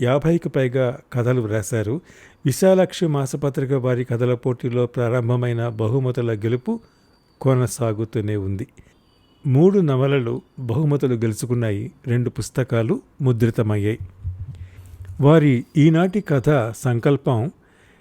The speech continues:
సివిఎస్ మహేశ్వర్ పోటీల్లో ద్వితీయ బహుమతి పొందిన కథ షార్వాణి తెలుగు సాహిత్య దృశ్య మాసపత్రిక రెండు వేల ఇరవై నాలుగు డిసెంబర్ నెల సంచికలో ప్రచురించబడిన కథ. ఇక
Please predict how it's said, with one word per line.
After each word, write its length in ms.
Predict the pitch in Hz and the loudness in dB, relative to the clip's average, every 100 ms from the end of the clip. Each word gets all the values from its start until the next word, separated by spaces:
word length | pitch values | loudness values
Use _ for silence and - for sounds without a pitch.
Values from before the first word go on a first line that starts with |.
| _ _ | _ _
సివిఎస్ 960 | - 185 190 190 220 175 170 165 - 143 | -4 2 4 4 2 4 2 0 -6 0
మహేశ్వర్ 640 | 123 139 147 - 180 135 - 143 | 2 4 2 -2 -4 -4 -4 0
పోటీల్లో 540 | 127 143 131 135 113 - - | 2 2 2 2 0 -4 -4
ద్వితీయ 460 | 113 139 196 190 | 0 0 2 2
బహుమతి 440 | 165 127 131 127 123 | 2 0 0 0 -2
పొందిన 360 | 123 117 113 | -4 -2 -2
కథ 520 | 110 107 95 120 104 110 _ _ _ _ | -2 -4 -2 -2 -2 -6 _ _ _ _
షార్వాణి 1000 | - - 151 170 180 165 131 135 127 127 - _ _ 139 | -6 0 4 4 2 0 2 2 2 0 -4 _ _ 2
తెలుగు 260 | 143 165 | 4 4
సాహిత్య 580 | 175 156 127 143 - 143 | 2 0 0 -2 -2 -2
దృశ్య 360 | 117 113 - 131 | -2 -6 -4 -2
మాసపత్రిక 720 | 123 117 127 127 - 117 131 110 - - | -2 -4 -4 -4 -4 -6 -2 -4 -6 -4
రెండు 240 | 123 139 | -2 2
వేల 160 | 151 151 | 2 2
ఇరవై 400 | 135 110 120 131 | 2 -2 0 0
నాలుగు 360 | 135 131 131 147 | 0 -2 -2 -2
డిసెంబర్ 560 | 117 - 127 127 139 | -4 -4 -4 -2 -2
నెల 140 | 131 127 | -2 -2
సంచికలో 680 | 131 113 123 120 113 104 - _ _ _ - | -4 -6 -4 -4 -2 -4 -8 _ _ _ -2
ప్రచురించబడిన 840 | 139 - 123 113 117 107 107 104 | 0 2 0 0 -2 -2 -2 -2
కథ. 360 | 101 98 95 113 _ - - - - - _ 135 | -2 -4 -4 -8 _ -20 -20 -20 -20 -20 _ -4
ఇక 200 | 127 | -2